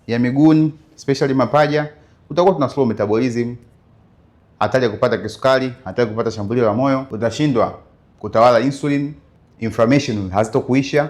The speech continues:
na utashindwa kuchoma mafuta kabisa. Itakupa maisha marefu sana na kusaidia metabolism yako.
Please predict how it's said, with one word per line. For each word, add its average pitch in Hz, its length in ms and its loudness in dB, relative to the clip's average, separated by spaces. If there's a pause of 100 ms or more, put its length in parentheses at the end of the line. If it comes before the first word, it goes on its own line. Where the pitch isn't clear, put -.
na 120 100 0
utashindwa 127 400 -4
kuchoma 131 220 -6
mafuta 110 320 -6
kabisa. 92 340 -10
Itakupa 143 320 -4
maisha 127 280 -4
marefu 131 320 -2
sana 107 300 -2
na 101 100 -6
kusaidia 120 320 -6
metabolism 101 580 -6
yako. 101 280 -6